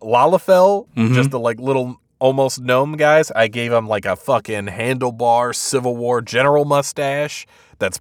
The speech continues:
Speaker 1: purple. I had leaned into that shit. But yeah, at this point,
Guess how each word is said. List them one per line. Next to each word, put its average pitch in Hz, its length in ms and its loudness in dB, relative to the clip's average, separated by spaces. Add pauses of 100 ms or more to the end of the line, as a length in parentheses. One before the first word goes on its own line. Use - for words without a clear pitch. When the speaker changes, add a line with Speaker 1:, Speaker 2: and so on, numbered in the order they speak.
Speaker 1:
purple. 185 480 0 (160)
I 120 140 0
had 117 120 -4
leaned 117 380 -4
into 95 200 -8
that 80 200 -8
shit. - 320 -18 (1800)
But 147 160 4
yeah, 135 180 4 (160)
at 139 180 0
this 208 220 2
point, 190 380 0